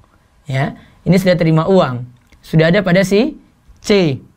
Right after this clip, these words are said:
Motor ini, maaf, si A ini sudah pegang uang nih.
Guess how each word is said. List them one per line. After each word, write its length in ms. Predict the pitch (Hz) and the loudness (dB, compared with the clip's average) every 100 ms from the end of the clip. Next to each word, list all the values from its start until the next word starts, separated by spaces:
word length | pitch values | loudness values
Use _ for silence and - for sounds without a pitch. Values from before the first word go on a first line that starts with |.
| _ _ _ _ _ _ _ _ - | _ _ _ _ _ _ _ _ -8
Motor 340 | 147 156 160 180 | -4 -2 -2 0
ini, 320 | 185 247 311 - _ - | 0 0 -2 -10 _ -4
maaf, 240 | 165 127 - _ - | -2 -2 -8 _ -14
si 480 | - 190 190 190 - - - | -2 0 2 -2 -8 -20 -10
A 240 | - 233 247 | -4 -2 0
ini 80 | |
sudah 240 | 311 233 240 | -2 0 2
pegang 240 | 214 214 | 2 2
uang 400 | 240 262 254 220 | 0 0 2 2
nih. 100 | 190 | 0